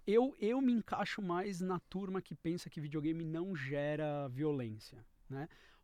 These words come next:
Por mais que eu s-, por mais que eu fico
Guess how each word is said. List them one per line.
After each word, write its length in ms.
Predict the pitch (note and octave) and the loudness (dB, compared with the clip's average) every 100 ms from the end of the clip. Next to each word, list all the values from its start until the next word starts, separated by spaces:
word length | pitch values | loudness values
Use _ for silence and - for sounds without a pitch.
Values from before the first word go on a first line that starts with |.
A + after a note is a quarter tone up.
| - - - | -20 -20 -6
Por 220 | F#3 G#3+ | -2 0
mais 320 | F3 F3 G3 | 2 2 0
que 160 | - G3+ | -2 -4
eu 60 | |
s-, 260 | F3 - - | -4 -8 -12
por 140 | - D#3 | -4 -2
mais 260 | D#3 F3+ | 0 -2
que 120 | - | -2
eu 40 | F#3 | -4
fico 320 | - F3 - | -2 -10 -10